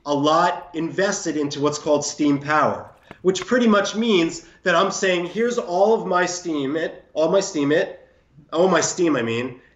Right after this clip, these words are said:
and I'm willing to put it all into this brand so that I could earn back more when I post things on Steemit." So my experience was messing around with something called D Sound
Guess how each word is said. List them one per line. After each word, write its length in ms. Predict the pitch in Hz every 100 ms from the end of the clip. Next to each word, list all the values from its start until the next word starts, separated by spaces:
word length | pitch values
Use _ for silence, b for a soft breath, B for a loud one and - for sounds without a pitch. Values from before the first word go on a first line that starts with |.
| 156
and 120 | 156
I'm 280 | 170 196 214
willing 320 | 196 190 190
to 100 | 185
put 180 | - 180
it 140 | 147 170
all 240 | 165 180
into 260 | 170 170 156
this 300 | 151 147 -
brand 580 | _ _ 147 147 147
so 100 | 147 147
that 200 | 151 160
I 120 | 180
could 200 | 190 190
earn 260 | 165 170 156
back 420 | 147 143 147 139
more 680 | 165 208 151 139 - B B B -
when 120 | 151
I 120 | 151
post 440 | 156 165 160 151
things 220 | 135 127 120
on 80 |
Steemit." 460 | 117 - 139 107 90 - b b
So 500 | - 185 165 160 B B _ -
my 280 | 165 202 254
experience 580 | 262 - 220 214 208
was 240 | 180 190 156
messing 340 | 185 190 196
around 160 | 185 170
with 100 | 160
something 280 | 180 175 160
called 340 | 156 139 113
D 160 | 170 190
Sound 540 | - 175 165 160 139